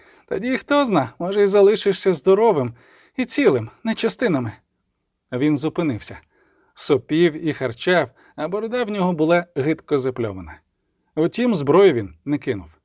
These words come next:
Бачила, як перебирає пальцями по держаку, бачила дику лють у його очах.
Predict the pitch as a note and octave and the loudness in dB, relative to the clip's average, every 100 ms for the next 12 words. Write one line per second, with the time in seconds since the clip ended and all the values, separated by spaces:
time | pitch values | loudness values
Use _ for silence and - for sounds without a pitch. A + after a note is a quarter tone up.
0 | _ _ _ - C3 D3 B2+ D3 C#3 B2+ | _ _ _ -12 -2 0 0 -2 -2 -4
1 | - D3 C3+ C#3+ D#3 B2+ D#3 C3+ - C#3 | -2 -2 -2 -2 -2 0 0 0 -2 -4
2 | B2+ C3+ C3 A#2+ C3 - E3+ A#2+ _ _ | 0 0 0 0 -2 2 2 0 _ _
3 | _ - G3 F3+ F#3 F3 C3+ G3 F#3 D#3 | _ -10 -10 -2 2 2 2 0 0 -2
4 | C#3 F3+ G3 C#3 B2 A#2 C3+ B2+ C#3+ B2+ | 2 2 2 0 0 2 0 0 0 -2